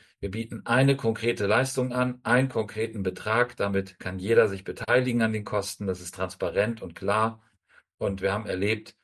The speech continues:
was, äh, anderen Aktivisten passiert ist, die mit, äh, Spenden hantiert haben. Äh, das ist kein, kein guter Weg manchmal.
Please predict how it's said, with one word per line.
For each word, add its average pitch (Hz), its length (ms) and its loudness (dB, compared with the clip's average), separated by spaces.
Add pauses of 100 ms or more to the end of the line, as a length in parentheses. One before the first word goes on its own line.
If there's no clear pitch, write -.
(220)
was, 101 340 2
äh, 98 200 6
anderen 107 300 0
Aktivisten 95 560 -4
passiert 104 460 0
ist, 98 320 -2
die 92 100 -4
mit, 92 360 -2
äh, 90 260 0
Spenden 98 400 -2
hantiert 85 420 -4
haben. 87 400 -4 (320)
Äh, 87 380 0
das 90 360 -4
ist - 200 -14
kein, 92 340 -6
kein 98 200 -4
guter 101 260 2
Weg 87 220 -4
manchmal. - 360 -14